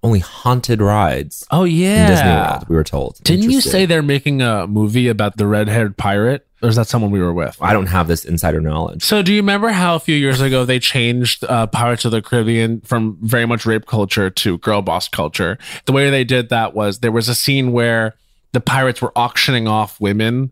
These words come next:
Speaker 2: There was, like, an iconic scene in Pirates of the Caribbean
Speaker 1: Yeah.
Speaker 2: where it was, like, an auction of women. And
Speaker 1: And
Speaker 2: it
Speaker 1: one
Speaker 2: was,
Speaker 1: of them
Speaker 2: like,
Speaker 1: was, had red hair?
Speaker 2: Yeah, it was very problematic. And so what they've done, wa-, yeah, they were selling the redhead.
Speaker 1: Uh-huh.
Speaker 2: And after there was uproar about this, obviously, justifiably,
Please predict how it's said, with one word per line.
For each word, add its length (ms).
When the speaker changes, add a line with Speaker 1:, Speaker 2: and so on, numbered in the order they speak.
Speaker 2:
There 80
was, 100
like, 100
an 100
iconic 380
scene 220
in 80
Pirates 220
of 60
the 40
Caribbean 220
Speaker 1:
Yeah. 60
Speaker 2:
where 40
it 60
was, 80
like, 100
an 160
auction 420
of 140
women. 300
And 100
Speaker 1:
And 0
Speaker 2:
it 40
Speaker 1:
one 80
Speaker 2:
was, 80
Speaker 1:
of 40
them 60
Speaker 2:
like, 60
Speaker 1:
was, 100
had 280
red 160
hair? 320
Speaker 2:
Yeah, 200
it 80
was 200
very 320
problematic. 600
And 100
so 140
what 160
they've 260
done, 300
wa-, 120
yeah, 180
they 100
were 80
selling 340
the 100
redhead. 520
Speaker 1:
Uh-huh. 340
Speaker 2:
And 340
after 400
there 120
was 240
uproar 340
about 300
this, 160
obviously, 560
justifiably, 720